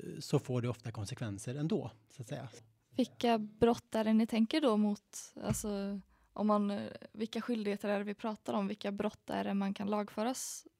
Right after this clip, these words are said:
Speaker 2: för om man bryter mot sina män-, <laughs> mänskliga skyldigheter så?
Speaker 1: Ja, det här är också en jätteintressant fråga, för jag tänker alltså att om vi pratar om de mänskliga rättigheterna, alltså, eh,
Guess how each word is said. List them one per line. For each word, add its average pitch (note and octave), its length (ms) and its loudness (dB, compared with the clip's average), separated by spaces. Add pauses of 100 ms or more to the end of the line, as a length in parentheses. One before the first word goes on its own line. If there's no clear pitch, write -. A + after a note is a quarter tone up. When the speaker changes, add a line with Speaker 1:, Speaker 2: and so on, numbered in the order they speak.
(440)
Speaker 2:
för E3+ 320 0
om F#3+ 140 -2
man F#3 280 0
bryter F#3 380 -4
mot F#3+ 440 -4 (380)
sina A#3 260 2
män-, C4 380 0
<laughs> A3+ 340 6
mänskliga A3 460 6
skyldigheter G#3+ 500 -4
så? G3 140 -4 (400)
Speaker 1:
Ja, B2+ 60 2
det A#2+ 60 6
här D#3 140 8
är C3+ 60 8
också C#3 180 2
en F3 60 8
jätteintressant A#2 500 2
fråga, G#2+ 200 2
för A#2+ 100 2
jag G#2+ 60 2
tänker B2+ 200 2
alltså A2 160 0
att G#2+ 120 -4 (160)
om - 220 0
vi A#2+ 100 6
pratar C#3 280 4
om D#3 60 8
de E3 100 8
mänskliga B2 380 6
rättigheterna, A2+ 460 -2
alltså, A2 180 0
eh, - 460 -10